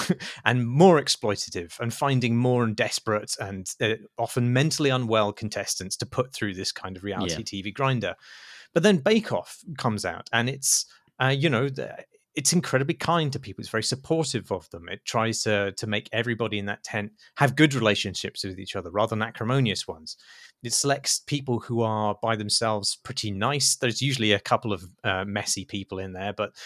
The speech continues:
Speaker 1: they're generally, you know, quite together. They're, they're robust enough to survive the television cameras being pointed at them.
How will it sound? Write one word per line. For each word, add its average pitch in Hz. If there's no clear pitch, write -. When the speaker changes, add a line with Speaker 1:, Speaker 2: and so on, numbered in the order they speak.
Speaker 1:
they're 120
generally, 113
you 120
know, 104
quite -
together. 127
They're, 110
they're 123
robust 117
enough 110
to 110
survive 107
the 107
television 104
cameras 104
being 104
pointed 117
at 98
them. 92